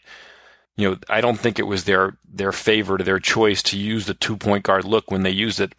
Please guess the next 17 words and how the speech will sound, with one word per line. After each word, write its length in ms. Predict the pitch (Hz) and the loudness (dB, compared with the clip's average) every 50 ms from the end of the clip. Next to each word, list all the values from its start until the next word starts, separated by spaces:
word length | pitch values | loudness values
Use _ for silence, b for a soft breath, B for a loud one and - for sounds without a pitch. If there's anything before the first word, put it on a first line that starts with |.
| _ - | _ -12
prior 400 | - - 120 120 135 139 120 104 | -2 0 2 4 4 4 2 0
to 120 | - - | -2 -4
this 200 | 85 90 87 - | -4 -4 -6 -6
season. 400 | - - 101 95 90 95 90 87 | -6 -6 -6 -6 -4 -4 -4 0
This 160 | 95 123 127 | 2 2 2
season, 360 | - - 127 120 117 113 110 101 | 2 0 0 0 2 2 2 2
I 120 | 98 - | 2 0
think 180 | - 117 107 - | 0 -2 -2 0
they're 140 | 104 101 | 0 -2
doing 380 | 95 87 90 107 117 120 113 104 | -2 -2 -2 0 0 2 2 2
it 140 | 104 98 95 | 0 -2 0
by 220 | - 98 95 95 | 0 0 0 0
choice 640 | 95 - - - 127 117 104 101 101 98 - - - | 0 -2 0 2 4 4 4 2 2 0 -2 -4 -4
because, 560 | - 107 - - - 107 101 98 95 90 - | -8 -14 -10 -2 2 4 4 4 2 -2 -2
you 80 | 104 | -2
know, 100 | 98 98 | 0 0
one, 540 | 95 92 95 107 117 120 110 107 107 110 110 | -2 -2 0 2 4 4 4 2 0 -2 -4